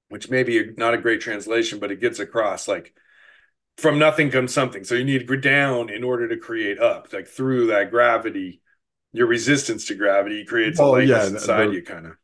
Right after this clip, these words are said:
Speaker 2: the way Bruce says that is the down causes the up.
Speaker 1: Mm-hmm.
Speaker 2: Right? That the, the, the sinking is what causes the lifting, right? So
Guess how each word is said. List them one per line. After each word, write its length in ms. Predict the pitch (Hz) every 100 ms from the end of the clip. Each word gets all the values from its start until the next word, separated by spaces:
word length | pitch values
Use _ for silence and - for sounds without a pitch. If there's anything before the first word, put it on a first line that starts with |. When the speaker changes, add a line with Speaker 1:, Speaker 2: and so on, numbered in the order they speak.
| _ _ _
Speaker 2:
the 80 | 127
way 220 | 120 113
Bruce 340 | 90 117 117 -
says 260 | 92 82
that 240 | 90 90 82
is 140 | 78
the 100 | 92 -
down 340 | 98 87 82
causes 520 | - 82 73 73 73
the 160 | - -
up. 220 | 64 - _ -
Speaker 1:
Mm-hmm. 340 | 113 104 101 90 _ -
Speaker 2:
Right? 120 | 60 _ _ _ _ _ -
That 240 | 76 65
the, 300 | - 65 - 90
the, 340 | 78 64 - _ _ _ _ _ _ _ -
the 80 | 101
sinking 1000 | - - 147 135 120 110 101 92 87 - _ _ _
is 240 | 107 101 78
what 380 | 82 87 85 _ 71 _ _
causes 640 | - 95 80 80 87 76 69
the 140 | -
lifting, 500 | 69 76 - _ - - _
right? 260 | 76 73 -
So 300 | - 85